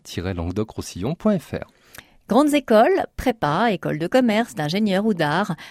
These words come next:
Speaker 2: Le deuxième salon Studirama des grandes écoles de Montpellier se tiendra le onze octobre de dix heures à dix-huit heures au Corum. Plus d'infos sur studirama point com sur internet.
Speaker 1: Vie d'artiste, premier roman des éditions montpelliéraines Chabot du Lait,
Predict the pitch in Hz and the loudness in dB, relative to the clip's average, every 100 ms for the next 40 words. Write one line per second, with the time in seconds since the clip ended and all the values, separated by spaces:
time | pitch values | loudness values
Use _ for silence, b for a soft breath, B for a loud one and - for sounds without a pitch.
0 | B 180 180 196 220 220 - 196 240 - | B 0 2 4 4 2 0 0 0 -2
1 | 226 208 196 214 226 175 208 269 233 226 | -2 0 0 0 0 0 0 2 0 0
2 | 196 170 160 156 160 156 202 - - 156 | -2 -2 -6 -4 -4 -4 -4 -6 -8 -6
3 | 185 175 - - 269 214 180 - 147 185 | -4 -4 -4 -2 0 0 -2 -4 -6 -2
4 | 220 220 B - 175 196 190 170 - 277 | -2 -4 B -6 -4 -2 -2 -2 0 0
5 | 247 196 170 - 160 208 - 262 - 165 | 0 -4 -6 -2 -2 -2 -4 -6 -2 -4
6 | 139 139 151 B B B - 180 165 160 | -4 -8 -12 B B B -10 -8 -6 -8
7 | - 214 220 156 - 277 226 190 160 185 | -4 -6 -4 -10 -8 -6 -4 -4 -2 -2
8 | - 185 - 139 170 220 311 254 165 139 | -2 -8 -6 -8 -8 -8 -2 -2 -2 -8
9 | - - - - 85 160 196 180 - 160 | -14 -18 -20 -16 -4 2 4 4 2 -6
10 | 185 - 180 151 - 143 131 117 117 120 | -4 -2 -2 0 2 2 2 2 2 0
11 | 104 90 92 95 - 107 95 87 104 95 | -2 -4 -4 -6 -4 -4 -4 -4 -4 -4
12 | 95 104 90 82 - 120 110 107 90 117 | -2 -2 -4 -6 -6 -6 -4 -4 -2 -2